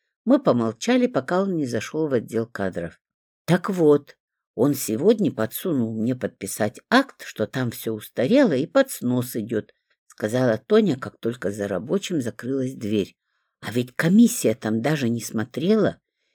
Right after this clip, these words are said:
и я точно знаю, что там ничего особо и не устарело.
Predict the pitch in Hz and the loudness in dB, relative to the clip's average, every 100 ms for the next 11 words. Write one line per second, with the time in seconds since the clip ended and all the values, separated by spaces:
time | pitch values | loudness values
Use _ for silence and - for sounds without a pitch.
0 | _ - 110 139 143 - 254 226 - 127 | _ -6 2 2 2 0 2 2 0 -4
1 | 120 185 247 196 - 135 160 156 135 131 | 0 4 4 4 0 -4 0 0 2 -2
2 | - 139 233 208 - 233 226 180 165 143 | -2 0 4 4 4 4 4 4 2 2
3 | 139 127 - 143 180 254 170 90 | 0 -4 -4 -2 2 4 4 0